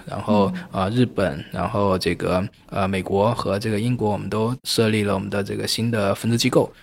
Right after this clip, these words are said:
Speaker 1: 啊，然后所以呢，我们会以这四个地方作为支点，开展我们的这个全球化的这种业务。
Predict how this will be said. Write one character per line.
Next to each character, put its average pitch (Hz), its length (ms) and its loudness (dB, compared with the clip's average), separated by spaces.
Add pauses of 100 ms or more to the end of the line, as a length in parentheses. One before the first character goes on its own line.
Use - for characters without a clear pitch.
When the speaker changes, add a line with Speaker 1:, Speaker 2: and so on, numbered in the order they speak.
(140)
Speaker 1:
啊， 110 180 -4
然 104 120 -4
后 113 100 2
所 117 160 2
以 120 60 4
呢， 113 120 0
我 110 60 0
们 104 200 -2
会 123 200 0
以 104 80 -2
这 117 160 0
四 117 300 -2
个 113 160 0
地 107 120 -4
方 107 240 -2
作 110 140 -4
为 104 140 0
支 131 180 0
点， 107 220 -2
开 - 200 -2
展 107 160 0
我 104 60 0
们 101 100 -6
的 98 140 -4
这 104 100 -4
个 101 160 0
全 - 160 -4
球 104 140 0
化 117 160 0
的 101 100 -2
这 113 80 -4
种 98 140 -2
业 131 140 4
务。 101 120 0